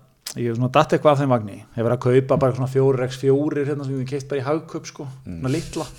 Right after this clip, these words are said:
Speaker 2: <laughs> Svona rúllur eða?
Speaker 1: Svona rúllu,
Speaker 2: Já.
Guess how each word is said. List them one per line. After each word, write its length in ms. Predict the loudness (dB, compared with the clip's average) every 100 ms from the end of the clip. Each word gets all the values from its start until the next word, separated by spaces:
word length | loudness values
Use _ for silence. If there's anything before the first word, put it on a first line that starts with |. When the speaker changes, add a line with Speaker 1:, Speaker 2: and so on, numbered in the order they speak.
| -12
Speaker 2:
<laughs> 160 | -12 -12 -18 -20 _ _ _ -20 -20 -20 -18
Svona 180 | -6 0
rúllur 320 | 2 4 2
eða? 220 | 0 -4 -4
Speaker 1:
Svona 160 | 0
rúllu, 380 | 2 2 2 0
Speaker 2:
Já. 380 | 0 -6 -6 -6